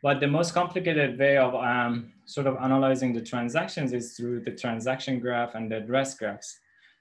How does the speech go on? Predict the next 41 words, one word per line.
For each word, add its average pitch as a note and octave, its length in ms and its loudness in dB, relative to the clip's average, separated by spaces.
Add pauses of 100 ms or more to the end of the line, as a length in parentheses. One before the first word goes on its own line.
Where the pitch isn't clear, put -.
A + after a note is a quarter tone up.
(140)
So D3 160 -4
basically D#3+ 540 4
here D#3+ 300 2
the D3+ 80 2
concept D3 480 -2
is B2 200 -2
that, B2 440 2
um, A#2 540 -4 (400)
say C#3 340 2
T D#3 220 0
one D#3+ 180 2
is C3+ 120 0
a C3 100 0
transaction, C3+ 920 0
it A#2+ 160 -6
uses C3 480 -2
two D#3+ 160 -4
public C3 440 -2
keys A2+ 420 -6 (440)
as A#2 220 -2
the B2+ 80 -2
input D#3 460 -2
and A#2+ 160 -6
two C3 120 0
public A2+ 360 -2
keys G#2+ 160 -4
as G#2 180 -2
the G2+ 60 -6
output. A2 480 -4
So C3+ 160 2
with B2+ 340 -2
this, C3 240 -4
with C3 260 -2
the C3+ 120 -4
transaction C#3+ 560 0
graph, C3 240 2
we're A#2+ 120 -2
just C3 200 -4
simply C3+ 320 -4
creating, A#2 480 -4
saying, A#2 440 -4